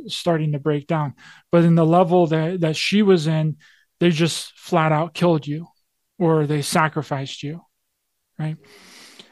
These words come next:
And she was going to be sacrificed at, uh,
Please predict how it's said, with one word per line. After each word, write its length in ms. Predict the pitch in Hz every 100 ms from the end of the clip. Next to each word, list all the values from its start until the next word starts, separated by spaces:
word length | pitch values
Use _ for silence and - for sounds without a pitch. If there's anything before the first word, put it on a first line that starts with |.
| -
And 460 | 160 160 156 190 - _ 311 269 302 330 359 _ _ _ -
she 220 | 254 - 202
was 140 | 175
going 200 | 180 175
to 60 | 160
be 200 | 165 160
sacrificed 720 | 170 156 151 160 156 139 - 208 - _ -
at, 240 | 165 165
uh, 380 | 165 165 165 190